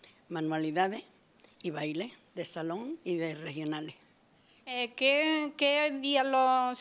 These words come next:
Speaker 2: lo pueden encontrar? ¿Por la mañana, por la tarde? ¿Qué días se imparte?
Speaker 1: Manualidades mañana y tarde.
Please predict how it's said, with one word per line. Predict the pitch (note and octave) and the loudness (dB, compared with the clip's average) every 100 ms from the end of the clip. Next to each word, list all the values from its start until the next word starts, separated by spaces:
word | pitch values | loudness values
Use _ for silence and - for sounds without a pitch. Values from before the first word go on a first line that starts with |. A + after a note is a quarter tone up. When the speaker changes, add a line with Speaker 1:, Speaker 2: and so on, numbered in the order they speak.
| B3+ | -6
Speaker 2:
lo | A#3+ | -6
pueden | A#3+ A#3+ A#3+ A#3 | -2 -2 -2 -4
encontrar? | A3+ A3 G#3+ G#3 | -4 -6 -6 -6
¿Por | A3 | -6
la | G#3 | -8
mañana, | G#3+ A3 B3 | -6 -4 -2
por | A#3+ A3+ | -2 -4
la | A3 | 0
tarde? | A#3+ C#4+ D#4 D4 | 2 2 2 0
¿Qué | B3+ B3 | 0 -2
días | B3 B3+ | -2 -4
se | - | -6
imparte? | G#3+ G3+ G3 - G3 - _ _ _ _ - - - - - | -8 -8 -10 -12 -18 -20 _ _ _ _ -20 -20 -20 -18 -6
Speaker 1:
Manualidades | F3+ F3+ F3 E3+ E3 F#3 A3 | -2 2 2 2 2 0 -2
mañana | A#3 G3+ F3+ E3+ | -2 -2 0 0
y | |
tarde. | E3+ D3+ D3 C#3 | -2 -6 -8 -12